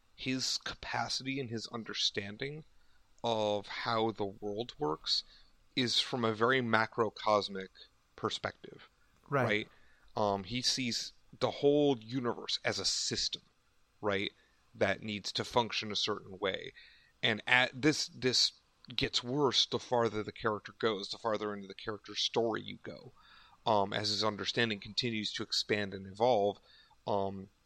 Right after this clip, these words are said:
Speaker 1: and he gets less and less and less human and has fewer connections. Um,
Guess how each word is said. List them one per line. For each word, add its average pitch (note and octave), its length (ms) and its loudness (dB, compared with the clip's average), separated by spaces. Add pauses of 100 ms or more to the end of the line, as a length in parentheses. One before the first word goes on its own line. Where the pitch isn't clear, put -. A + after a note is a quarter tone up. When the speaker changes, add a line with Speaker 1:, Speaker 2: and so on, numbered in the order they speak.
(160)
Speaker 1:
and G#2 180 -2
he G2 220 -6 (160)
gets - 220 -2
less A2 280 4
and A2 100 -4
less G#2 240 -2
and G#2+ 100 -6
less G2+ 360 -2 (100)
human B2 380 -2
and G#2 140 -2
has G#2 200 -4
fewer G2 300 -4
connections. - 720 -8 (720)
Um, G2+ 380 4